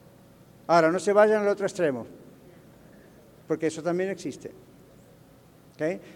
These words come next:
Algunos vinieron de la iglesia de la prosperidad, donde les apretaban hasta sacarle hasta el último centavo con un montón de cosas, que la semillita, que siembra acá, que siembra allá, pero no como dice el texto de la Biblia, ¿no? Con otros textos. Bueno,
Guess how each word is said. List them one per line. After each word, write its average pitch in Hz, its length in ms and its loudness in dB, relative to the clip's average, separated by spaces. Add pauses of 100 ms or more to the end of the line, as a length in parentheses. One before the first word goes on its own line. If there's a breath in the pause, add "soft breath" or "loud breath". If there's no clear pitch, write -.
(160 loud breath)
Algunos 165 320 -2
vinieron 190 260 0
de 185 80 2
la 175 60 2
iglesia 185 260 2
de 170 60 4
la 165 40 -4
prosperidad, 170 600 2
donde 170 200 0
les 143 300 -2 (220)
apretaban 185 640 4
hasta 170 180 -4
sacarle 175 400 0
hasta 170 160 -4
el 180 60 0
último 185 320 -4
centavo 196 600 2 (240 loud breath)
con 165 140 -2
un 175 60 -2
montón 202 420 0
de 202 100 0
cosas, 180 320 -4
que 165 80 -4
la 147 120 -2
semillita, 165 560 -4
que 165 100 -8
siembra 170 320 -4
acá, 202 160 -2
que 202 140 -8
siembra 156 300 -6
allá, 202 420 0 (260 loud breath)
pero 175 160 -2
no 240 240 -2
como 190 180 -2
dice 180 220 -8
el 156 60 -8
texto 170 340 -4
de 147 80 -2
la 143 120 -2
Biblia, 139 340 -4
¿no? 220 180 -6
Con 180 140 -4
otros 175 240 -8
textos. 135 340 -8
Bueno, 185 300 0